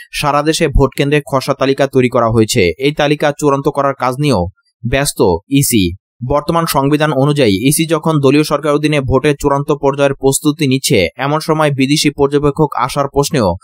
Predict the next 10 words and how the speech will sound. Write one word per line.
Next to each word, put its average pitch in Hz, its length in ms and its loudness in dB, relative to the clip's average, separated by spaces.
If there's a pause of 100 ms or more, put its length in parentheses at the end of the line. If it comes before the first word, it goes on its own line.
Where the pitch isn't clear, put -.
(260)
অনিশ্চয়তা 151 640 0
তৈরি 123 240 2
হয়েছে। 113 420 2 (200)
বুধবার 156 360 0
ইউরোপীয় 143 440 2
ইউনিয়ন 143 260 0
চিঠি 143 280 0
দিয়ে 151 200 2
জানিয়েছে 135 440 0
যে 104 200 0